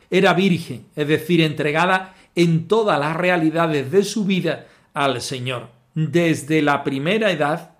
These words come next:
comenzó a dedicarse a obras santas, como si hubiese sido santificada ya en el vientre de su madre.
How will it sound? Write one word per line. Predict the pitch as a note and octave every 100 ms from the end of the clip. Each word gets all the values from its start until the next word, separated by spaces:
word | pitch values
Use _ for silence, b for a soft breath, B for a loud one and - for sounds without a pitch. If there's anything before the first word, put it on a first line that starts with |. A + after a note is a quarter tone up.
| _
comenzó | F3 E3+ D#3 C#3+ B2 G#3+ A3+
a |
dedicarse | G3+ A3+ A3+ D#3+ C#3 C#3 - G#3 G#3+ - _
a | D3 C#3
obras | E3 G3 F#3 D3+ -
santas, | E3 D3 B2+ G#2+ - G#2+ - b b
como | F#3+ G3 G3
si | F#3+ G#3
hubiese | A#3+ B3+ A3+
sido | - A3 F#3
santificada | D#3 E3+ D#3+ G#3 A3+ G3+ F#3+ E3+ F#3 - -
ya | F3 E3 G#3+ A#3+ -
en | F#3 F3
el | D#3
vientre | C#3+ E3+ G3+ G3 - F3+ E3
de | D#3+
su | - D3
madre. | C#3 B2+ A#2 A#2+